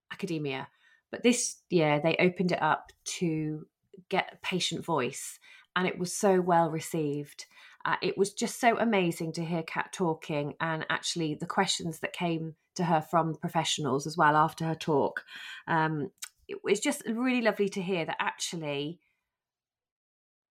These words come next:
it was so important for the professionals listening to be able to ask the questions, to be able to hear what Kat had to say. And I think that it,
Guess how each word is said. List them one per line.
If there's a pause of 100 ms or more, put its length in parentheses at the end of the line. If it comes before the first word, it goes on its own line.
(440)
it
was
so
important
for
the
professionals
listening
to
be
able
to
ask
the
questions,
to
be
able
to (500)
hear
what
Kat
had
to
say.
And
I
think
that (300)
it,